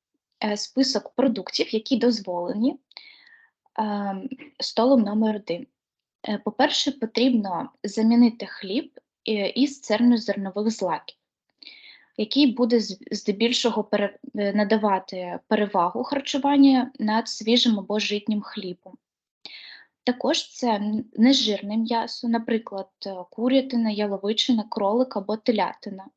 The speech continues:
А якщо ми кажемо про рибу, а, як я казала раніше, забороняється саме жирні сорти риби,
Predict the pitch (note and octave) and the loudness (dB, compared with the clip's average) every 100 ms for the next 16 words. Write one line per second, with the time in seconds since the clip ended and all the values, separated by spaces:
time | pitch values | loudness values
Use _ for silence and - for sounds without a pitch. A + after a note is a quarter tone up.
0 | _ _ _ - - - - - G#3+ G#3 | _ _ _ -20 -20 -20 -18 -4 -2 0
1 | A3 - D4 D4+ B3 A#3+ A#3 G#3+ G#3+ G#3 | -2 0 6 8 8 4 2 0 0 -2
2 | F#3+ - A#3+ C4+ A#3 F#3+ - A#3+ D#4+ _ | -6 -2 4 4 4 -2 -8 -10 -10 _
3 | _ _ - - - - - _ _ - | _ _ -20 -20 -20 -20 -20 _ _ -8
4 | G#3+ G#3 G3+ G3 D4 - A#3 - G#3+ F#3+ | -6 -4 -6 -10 -8 -2 -2 0 -2 0
5 | A3 G#3+ G3+ G3+ A3 A3 F3+ - G3 G#3 | 0 2 0 0 2 2 0 -4 -4 -4
6 | A3+ A3+ A3+ G3 - - G#3+ G3 G#3 A#3+ | 0 2 4 2 -4 -10 -6 -4 -2 2
7 | A#3 F#3+ G#3 - - - - C4+ C#4 C#4 | 2 2 -6 -6 -8 -6 -2 0 0 -2
8 | D4+ | -4